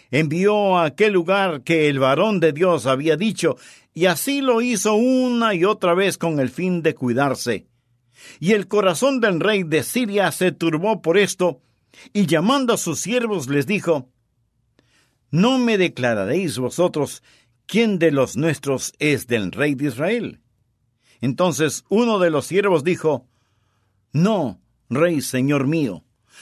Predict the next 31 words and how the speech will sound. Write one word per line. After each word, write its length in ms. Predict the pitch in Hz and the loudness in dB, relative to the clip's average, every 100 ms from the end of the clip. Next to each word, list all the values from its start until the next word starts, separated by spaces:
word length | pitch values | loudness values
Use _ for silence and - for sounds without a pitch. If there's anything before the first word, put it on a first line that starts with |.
| - | -18
sino 420 | - 185 214 226 | -4 0 2 0
que 80 | 202 | 0
el 180 | 180 143 | -2 -2
profeta 520 | - 120 - 160 233 | -2 0 2 0 0
Eliseo 640 | 156 123 - 196 175 151 - _ _ _ | -2 -2 0 2 2 0 -4 _ _ _
está 360 | 151 - 233 240 | -6 -4 -2 0
en 160 | 185 | 0
Israel, 640 | 147 98 113 196 185 104 - _ - - | 0 0 2 2 2 -2 -8 _ -20 -6
el 180 | 156 165 | -2 -2
cual 280 | 220 233 190 | 0 0 0
declara 600 | 165 139 202 190 170 143 | -2 0 0 0 0 2
al 140 | 131 | 0
rey 240 | 147 208 | 0 0
de 140 | 175 143 | 0 -4
Israel 580 | 110 113 185 269 233 127 - - - | -2 0 2 0 -2 -6 -14 -12 -2
las 380 | 143 147 127 | 0 0 -2
palabras 520 | - 139 190 185 170 - | -4 0 0 0 -2 -2
que 160 | 147 | -4
tú 220 | 139 175 | -2 0
hablas 400 | 196 185 175 147 | 0 2 0 0
en 260 | 143 131 117 | 0 -2 -2
tu 220 | 131 117 - | -6 -8 -6
cámara 520 | 190 170 110 92 92 | -4 -2 -2 -4 -4
más 400 | 92 104 135 131 | -4 -2 0 -2
secreta". 600 | - 107 - 120 98 90 - _ _ _ _ _ _ _ _ _ - - | -4 -6 -4 -4 -4 -10 -14 _ _ _ _ _ _ _ _ _ -20 -16
Aquí 280 | - 233 254 | -4 -4 0
había 360 | 262 226 220 220 | 0 0 0 0
una 240 | 208 160 | 0 -2
fuga 480 | - 294 240 220 190 | -2 0 2 2 0
de 80 | 165 | 0
información, 760 | 165 135 147 156 - 254 233 | -2 -2 -2 -2 -2 -2 -2